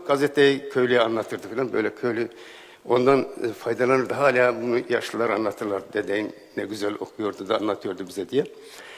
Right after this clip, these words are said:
Okumak istiyordum. Fakat işte ilkokul diploması olmadan okula gitmek mümkün değil. Dışarıdan müracaat ettik. Ereğli'de Sümer İlkokulu'ndan diploma aldım. Matematik pek iyi, din dersi pek iyi.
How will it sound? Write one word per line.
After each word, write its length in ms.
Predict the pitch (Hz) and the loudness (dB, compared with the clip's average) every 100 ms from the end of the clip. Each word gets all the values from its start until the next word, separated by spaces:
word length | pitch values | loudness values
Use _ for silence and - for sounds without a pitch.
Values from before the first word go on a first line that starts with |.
| - - - - | -20 -20 -20 -4
Okumak 360 | 143 156 196 202 | 2 2 4 0
istiyordum. 540 | - - 208 196 240 - - - - _ - | 0 4 4 6 2 -4 -14 -20 -20 _ -2
Fakat 280 | 156 185 | 2 2
işte 220 | 175 - 180 | 0 2 2
ilkokul 400 | 151 196 196 165 | 4 0 0 -2
diploması 420 | 175 160 160 156 | 0 2 2 4
olmadan 300 | 147 135 147 | 2 2 0
okula 240 | 139 143 | 0 0
gitmek 400 | 139 - - 147 | 0 0 -4 -2
mümkün 320 | 147 131 101 | -2 -2 -4
değil. 200 | 113 123 - - - - - - - _ _ 196 | 0 -2 -2 -16 -20 -20 -20 -20 -20 _ _ 2
Dışarıdan 480 | 185 214 185 202 196 - - - - - - | 4 6 6 4 4 -6 -10 -12 -16 -20 -6
müracaat 480 | 151 185 147 139 - | 4 6 6 2 0
ettik. 440 | 113 - - - - - _ - - - - _ _ _ _ _ _ - | -4 -2 -4 -8 -18 -20 _ -20 -20 -20 -20 _ _ _ _ _ _ 4
Ereğli'de 480 | 175 156 143 117 160 | 6 8 6 2 0
Sümer 380 | - 156 156 147 | 0 2 4 4
İlkokulu'ndan 840 | 147 - 123 - 110 107 131 131 - - - _ _ - | 0 -4 -6 -4 -6 0 0 0 -4 -18 -20 _ _ -10
diploma 400 | 135 - 127 110 | -8 0 2 4
aldım. 200 | 87 90 | 2 0
Matematik 540 | 127 139 127 120 - | -2 0 0 -2 0
pek 240 | 135 123 - | -2 -2 -4
iyi, 180 | 135 123 | -6 -4
din 140 | 120 | -2
dersi 280 | 110 - - | -2 -2 -4
pek 240 | 110 - | -4 2
iyi. 160 | 151 | 2